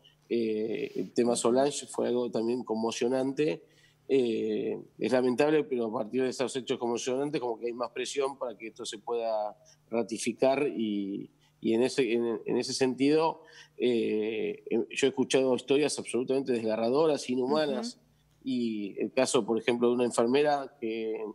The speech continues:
Speaker 1: en La Plata, en el Instituto Rossi, que también tiene un protocolo, con su celular, eh, a una persona que estaba, le quedaba muy poco tiempo de vida, eh, puso en contacto con su familia,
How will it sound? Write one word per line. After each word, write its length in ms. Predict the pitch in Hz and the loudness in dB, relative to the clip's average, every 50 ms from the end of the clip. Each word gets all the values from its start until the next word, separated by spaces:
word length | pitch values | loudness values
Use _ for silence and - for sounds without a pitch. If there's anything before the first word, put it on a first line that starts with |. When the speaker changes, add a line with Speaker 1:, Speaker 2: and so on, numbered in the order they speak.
| _ | _
Speaker 1:
en 140 | - 107 110 | -4 -2 0
La 160 | 113 117 - | 0 -2 0
Plata, 360 | - 139 139 151 147 147 143 120 | 2 2 2 2 2 0 -2 -4
en 100 | 113 117 | -4 -4
el 100 | 110 104 | -6 -8
Instituto 760 | 104 104 - 120 107 254 - - 123 117 113 113 107 110 110 110 | -10 -10 -12 -10 -10 -8 -4 -2 -2 -2 -2 -2 -2 -4 -4 -2
Rossi, 540 | 113 131 143 143 - - 165 165 165 165 _ _ _ _ _ _ _ _ | -2 -2 -2 -2 -4 -4 -4 -4 -4 -6 _ _ _ _ _ _ _ _
que 80 | - - | -12 -6
también 360 | - 110 107 113 131 139 135 | -4 -2 0 2 2 2 0
tiene 200 | 120 131 131 131 | 0 0 0 0
un 100 | 127 120 | 0 0
protocolo, 840 | 113 123 120 110 123 120 110 131 143 156 170 180 185 - - - - _ _ _ _ _ | 0 -2 -2 0 -2 -2 0 0 2 2 2 2 0 -2 -6 -18 -20 _ _ _ _ _
con 180 | - - 117 113 | -4 -2 -2 -2
su 160 | - - 120 | 0 -2 -2
celular, 600 | - - 120 120 123 127 127 135 139 143 151 151 151 147 139 135 101 | 0 0 0 2 2 2 2 2 2 2 2 2 0 -2 -4 -4 -4
eh, 680 | 78 117 117 117 113 110 107 104 107 104 101 101 - - - | -4 -4 -4 -4 -2 -4 -4 -4 -6 -8 -8 -10 -8 -6 -2
a 60 | 113 | 0
una 220 | 117 120 120 107 | 0 0 0 0
persona 280 | - 120 107 - 131 123 | -2 -2 -2 0 -2 -2
que 80 | 117 | -2
estaba, 300 | 110 - - 127 127 123 | 0 2 2 4 4 4
le 100 | 120 110 | 2 2
quedaba 200 | 95 127 127 123 | 2 2 4 4
muy 140 | 123 127 123 | 4 2 0
poco 240 | 110 123 117 117 113 | 0 0 0 0 0
tiempo 280 | 107 127 117 117 123 117 | 0 0 0 2 2 2
de 80 | 117 | 2
vida, 600 | 120 127 139 143 143 135 131 123 117 - - - _ | 4 4 4 4 4 2 2 0 -4 -6 -12 -18 _
eh, 140 | - 104 101 | -10 -10 -10
puso 280 | - - 131 113 - 131 | -8 -8 -6 -4 -4 -4
en 60 | 110 | -4
contacto 360 | - 120 107 107 139 120 127 | -2 -4 -2 -4 -4 -4 -4
con 140 | 113 123 117 | -4 -4 -4
su 100 | 107 107 | -6 -6
familia, 720 | - - 113 120 127 143 143 143 147 143 139 143 139 - | -4 -2 0 0 2 2 2 2 2 4 2 2 0 -2